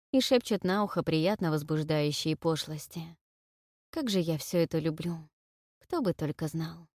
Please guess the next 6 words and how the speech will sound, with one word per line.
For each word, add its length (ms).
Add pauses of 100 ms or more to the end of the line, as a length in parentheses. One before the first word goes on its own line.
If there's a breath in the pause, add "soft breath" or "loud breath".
(1080)
Большего 460
счастья 400
и 60
представить 600
было 220
сложно. 680